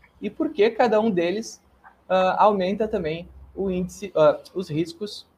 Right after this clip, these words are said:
de lesões, em-, explicando quais são as musculaturas, quais são as estruturas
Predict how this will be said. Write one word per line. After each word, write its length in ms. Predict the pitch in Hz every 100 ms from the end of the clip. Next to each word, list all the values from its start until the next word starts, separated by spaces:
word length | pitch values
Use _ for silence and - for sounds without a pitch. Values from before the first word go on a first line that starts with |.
| _ -
de 120 | 147
lesões, 520 | 190 202 165 165 139
em-, 120 | 147 -
explicando 480 | - - 165 170 165
quais 180 | 165 165
são 120 | 165
as 100 | 165
musculaturas, 880 | 160 - 143 131 - 196 190 180 185
quais 200 | 160 165
são 160 | 170
as 100 | 165
estruturas 720 | 156 - 143 - 180 143 123